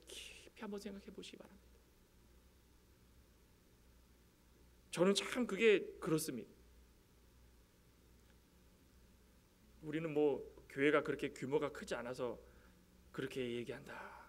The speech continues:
생각할 수 있지만 소위 메가처치라는 교회들은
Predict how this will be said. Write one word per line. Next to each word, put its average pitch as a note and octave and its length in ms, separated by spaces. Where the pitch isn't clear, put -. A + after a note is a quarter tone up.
생각할 G#3 320
수 F#3+ 140
있지만 E3+ 340
소위 B3+ 320
메가처치라는 E3+ 880
교회들은 D3 800